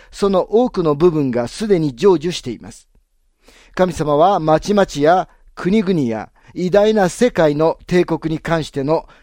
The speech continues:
預言を記録されました。そのような状況の下で、今日いるのと同じように、偽預言者が出てくるのです。彼らは神様の本当の預言者の持つステータスと地位を欲しがります。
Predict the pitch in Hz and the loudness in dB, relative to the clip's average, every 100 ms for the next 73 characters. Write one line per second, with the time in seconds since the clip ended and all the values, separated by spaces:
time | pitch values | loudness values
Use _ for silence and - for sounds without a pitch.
0 | - 131 160 165 202 208 202 - 180 190 | -6 0 0 2 0 2 -2 0 0 0
1 | 196 196 139 107 101 - - _ _ _ | 0 -6 -6 -8 -14 -20 -20 _ _ _
2 | _ _ - _ - 196 233 254 220 175 | _ _ -20 _ -4 0 2 2 4 2
3 | 156 190 185 175 170 160 151 139 151 165 | 2 2 2 0 0 -2 -2 0 0 0
4 | _ _ - 233 226 165 - 147 - - | _ _ -4 -2 0 -4 -4 -4 -4 -10
5 | 165 190 170 - 147 - 175 196 220 175 | -4 0 0 0 -4 -4 -2 2 2 0
6 | 196 190 139 113 95 _ - - 160 180 | 0 2 2 -2 -8 _ -20 -6 -4 2
7 | 226 220 214 214 214 - 170 180 147 214 | 2 4 4 4 0 -2 0 0 2 0
8 | 190 - 135 110 92 92 - _ _ _ | 0 -2 -8 -8 -12 -20 -20 _ _ _
9 | _ _ _ _ _ 180 170 147 165 196 | _ _ _ _ _ 2 4 4 4 2
10 | - - _ 226 233 - 170 156 147 - | -4 -20 _ -2 0 -2 -2 0 -2 0
11 | 214 226 214 214 208 175 147 151 196 214 | -4 -2 0 2 2 0 0 0 0 0
12 | - 165 160 165 - 151 185 - _ - | -2 -2 0 -2 -2 -2 -2 -2 _ -20
13 | - 247 247 - 156 - 139 123 - - | -8 -2 0 0 0 -2 -8 -8 -10 -6
14 | 240 175 147 117 135 147 143 101 90 - | -2 0 0 -2 -10 -4 -4 -4 -12 -20